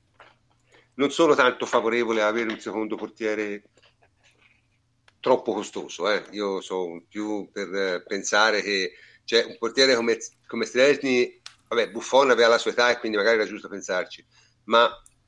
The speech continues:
un portiere come Szczęsny deve giocare quasi tutte le partite in una squadra top, come fanno tutti i portieri in una squadra top. Eh, Perin, francamente, mi sembra, mi sem-, cioè, al di là delle qualità del, del, del raga-, del ragazzo, che, cioè, mi sembra, è un ottimo portiere,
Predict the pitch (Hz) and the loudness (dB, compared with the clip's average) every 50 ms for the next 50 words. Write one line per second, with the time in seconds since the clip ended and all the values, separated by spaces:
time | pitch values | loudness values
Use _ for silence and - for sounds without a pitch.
0 | _ _ _ _ _ _ _ - - - 110 110 - 135 135 131 120 117 117 110 | _ _ _ _ _ _ _ -12 -6 -4 -4 0 4 6 6 6 6 4 2 0
1 | - - 123 127 131 127 113 120 120 113 104 98 - - - 110 107 98 92 98 | 0 2 2 4 4 4 2 0 -2 -2 -2 -4 -8 -8 -6 -6 -6 -4 -4 -2
2 | 98 107 104 98 92 - - - 113 104 90 - - 95 - 87 82 85 87 - | 0 2 2 2 0 -2 0 2 2 2 0 -2 -10 -10 -8 -8 -8 -8 -8 -10
3 | _ - 82 80 _ _ _ _ _ _ _ _ _ _ _ - 87 90 82 76 | _ -12 -16 -16 _ _ _ _ _ _ _ _ _ _ _ -14 -10 -8 -8 -8
4 | - - - 69 73 76 76 73 73 - _ _ - 82 76 - - - - - | -8 -8 -8 -8 -6 -6 -6 -8 -8 -12 _ _ -8 -8 -8 -8 -12 -20 -10 -4
5 | 113 113 - - 90 95 95 92 85 98 95 - - - 95 - - 98 98 98 | -2 -2 -2 0 -2 -2 -4 -6 -10 -12 -14 -14 -12 -12 -12 -10 -6 -4 -4 -4
6 | 95 90 85 80 - 76 73 69 71 82 87 78 - _ - - _ - - - | -4 -4 -6 -8 -8 -8 -8 -8 -6 -6 -8 -8 -8 _ -18 -20 _ -20 -20 -20
7 | - - - - _ _ _ _ _ - 110 - - - 143 - 147 147 - - | -20 -20 -20 -20 _ _ _ _ _ -8 -6 -6 -4 -4 -4 -6 -6 -6 -6 -8
8 | - - - 147 147 175 202 202 180 147 123 - 127 120 117 - 120 131 160 185 | -4 0 2 4 4 4 4 4 4 4 4 4 4 2 4 4 4 4 6 6
9 | 185 185 - 123 117 101 - 117 113 113 107 110 107 107 101 101 95 - - - | 4 2 0 -4 -4 -4 -4 -4 -2 0 0 2 2 4 2 2 0 -2 -8 -10
10 | 117 110 - 123 117 113 - - - 135 - - 117 110 104 143 165 185 196 185 | -10 -8 -6 -6 -8 -8 -8 -2 0 0 2 2 0 0 2 4 4 4 4 4
11 | 180 151 139 139 127 123 120 135 131 131 123 110 117 110 104 104 101 98 90 95 | 2 4 4 4 4 4 4 4 4 4 4 2 0 -2 0 -2 -4 -4 -4 -4
12 | 101 98 92 - 98 95 - 101 104 113 117 113 110 107 95 98 92 98 95 110 | -6 -6 -6 -6 -8 -6 -4 0 2 2 4 4 2 0 -2 -2 -2 0 2 4
13 | 135 147 - - 80 87 87 - - 95 80 - - 107 101 - - 104 107 113 | 4 2 2 -2 -6 -6 -8 -8 -6 -6 -6 -6 -8 -10 -10 -10 -4 -2 0 0
14 | 110 - 117 104 107 104 - - 120 107 92 85 - | 0 0 -4 -8 -8 -8 -4 0 2 2 2 0 -4